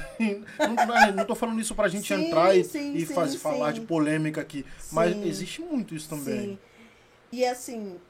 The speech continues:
Speaker 2: é muito delicado. Porque,
Speaker 1: É, imagino.
Speaker 2: é, já ne-, nesse meio tempo já teve jovens que eu conversei e, tipo assim, as pesso-, eles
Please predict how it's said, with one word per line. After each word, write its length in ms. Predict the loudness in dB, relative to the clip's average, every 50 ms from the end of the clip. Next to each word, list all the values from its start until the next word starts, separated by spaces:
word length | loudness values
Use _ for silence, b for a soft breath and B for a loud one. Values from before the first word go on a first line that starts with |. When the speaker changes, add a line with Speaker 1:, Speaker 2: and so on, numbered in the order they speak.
| _ _ -8
Speaker 2:
é 100 | -8 -6
muito 280 | -6 -8 -10 -10 -10
delicado. 840 | -10 -10 -10 -10 -10 -10 -8 -8 -6 -6 -8 -10 -12 -16 -20 -20 -20 -20 -20 -20 -20 -20 _ -8 -2
Porque, 360 | 0 0 0 -2 -8 -10 -6
Speaker 1:
É, 100 | -4 -4
imagino. 640 | -4 -4 -6 -6 -6 -6 -6 -6 -6 -6 -8 -10 -14 -16 _ -6
Speaker 2:
é, 440 | -4 -2 0 0 0 -2 -4 -6 -8
já 460 | -6 -2 -2 0 0 0 -2 -4 -6 -12 -14 -20 -20 -20 -20 -20 _ _ _ _ -18
ne-, 340 | -14 -10 -8 -6 -8 -8 -8
nesse 320 | -10 -8 -8 -8 -8 -8 -10
meio 280 | -8 -6 -6 -6 -6 -8
tempo 320 | -10 -10 -10 -10 -10 -10 -10
já 100 | -10 -10
teve 220 | -10 -8 -8 -8 -8
jovens 340 | -6 -8 -8 -8 -8 -10 -10
que 60 | -12
eu 60 | -12
conversei 800 | -12 -12 -12 -10 -10 -12 -12 -14 -12 -10 -8 -6 -6 -6 -8 -10 -14 b b b b b b b b b -16
e, 220 | -12 -10 -8 -8 -8
tipo 240 | -10 -10 -10 -10
assim, 520 | -10 -10 -10 -12 -12 -12 -10 -10 -10 -12 -14 -16 -18 -20 -20 -16
as 320 | -12 -8 -8 -8 -8 -10
pesso-, 260 | -12 -14 -14 -16 -16 -14 -10
eles 540 | -6 -4 -4 -4 -6 -8 -12 -12 -14 -16